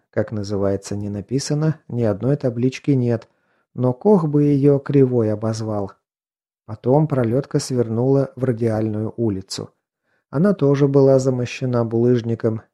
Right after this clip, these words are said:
и даже Ксения Говорушка вынуждена была замолчать, прикусив язык.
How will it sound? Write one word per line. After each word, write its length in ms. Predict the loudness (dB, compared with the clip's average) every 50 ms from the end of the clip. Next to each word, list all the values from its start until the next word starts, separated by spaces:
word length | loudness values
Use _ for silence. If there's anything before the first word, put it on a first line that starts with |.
| _ -8
и 80 | -6
даже 320 | -2 0 -2 -2 -2 -6 -10
Ксения 580 | -10 -8 -4 0 2 2 4 4 2 0 0
Говорушка 720 | 0 0 -2 0 0 0 0 0 -2 -2 -4 -2 0 0 0 -2
вынуждена 720 | -4 -2 0 0 2 4 4 2 4 4 2 2 2 0
была 280 | 0 0 2 4 4 2
замолчать, 720 | 2 2 0 0 -2 -6 -6 -8 -2 0 0 0 0 -2
прикусив 560 | -6 -8 -6 -6 -8 -10 -8 -6 -8 -6 -4
язык. 480 | -4 -4 -4 -2 -4 -4 -6 -6 -10